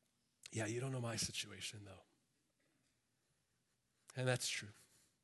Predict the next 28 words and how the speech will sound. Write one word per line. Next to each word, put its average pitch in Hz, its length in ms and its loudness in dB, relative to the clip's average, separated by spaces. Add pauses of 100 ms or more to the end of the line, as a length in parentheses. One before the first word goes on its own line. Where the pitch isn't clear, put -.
(2250)
But 131 120 0
look, 117 220 0 (600)
I 139 120 8
know 147 180 8
that 151 140 4
you 143 100 2
can 135 160 4
hear 135 320 2
this 131 220 2
today 113 460 0 (1500)
and 117 160 4
that 120 120 2
you 117 80 2
can 113 260 6
lean 120 160 10
on 110 160 6
Christ 127 420 6
today 113 420 2 (1000)
and 127 140 10
that 110 80 10
you 147 100 8
can 151 160 8
even 143 220 8
try 139 240 6
to 131 100 4
apply 127 480 6
this 139 240 6
today. 107 480 0